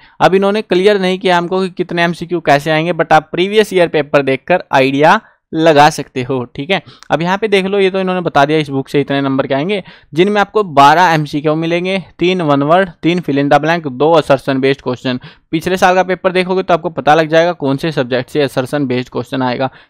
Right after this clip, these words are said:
हिस्ट्री का तो मेरे को कन्फर्म है, I guess दूसरा पॉलिटिकल से होगा।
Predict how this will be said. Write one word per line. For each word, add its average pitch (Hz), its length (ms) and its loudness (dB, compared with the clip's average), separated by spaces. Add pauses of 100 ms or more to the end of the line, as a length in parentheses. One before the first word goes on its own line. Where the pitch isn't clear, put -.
हिस्ट्री 165 300 -4
का 180 80 2
तो 180 60 0
मेरे 180 160 -2
को 180 80 -6
कन्फर्म 156 480 -2
है, 175 160 -2
I 151 180 2
guess 143 220 0
दूसरा 139 260 -2
पॉलिटिकल 131 420 -4
से 139 100 -6
होगा। 147 280 -2